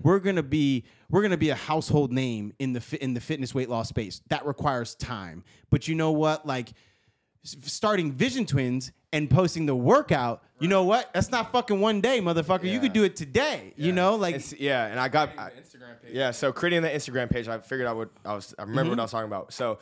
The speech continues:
Speaker 2: mid Ju-, uh, so midsummer of two thousand eighteen, we make our first YouTube video.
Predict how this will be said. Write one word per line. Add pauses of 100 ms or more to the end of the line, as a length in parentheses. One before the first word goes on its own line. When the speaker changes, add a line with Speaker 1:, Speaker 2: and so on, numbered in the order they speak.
(320)
Speaker 2:
mid
Ju-,
uh,
so
midsummer
of
two
thousand
eighteen,
we
make
our
first
YouTube
video.